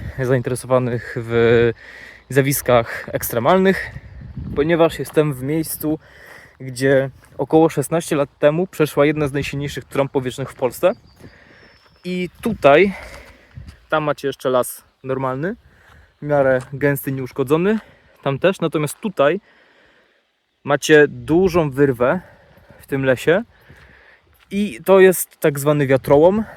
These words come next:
Jest to miejsce, gdzie jest ubytek w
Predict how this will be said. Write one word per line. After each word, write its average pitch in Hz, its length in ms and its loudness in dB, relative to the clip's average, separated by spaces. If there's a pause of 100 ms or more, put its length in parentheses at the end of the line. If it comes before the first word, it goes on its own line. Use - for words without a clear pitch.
(220)
Jest 160 180 -6
to 156 120 -4
miejsce, 156 560 -2 (1120)
gdzie 139 240 -4
jest 135 240 0
ubytek 147 640 -2
w 131 600 0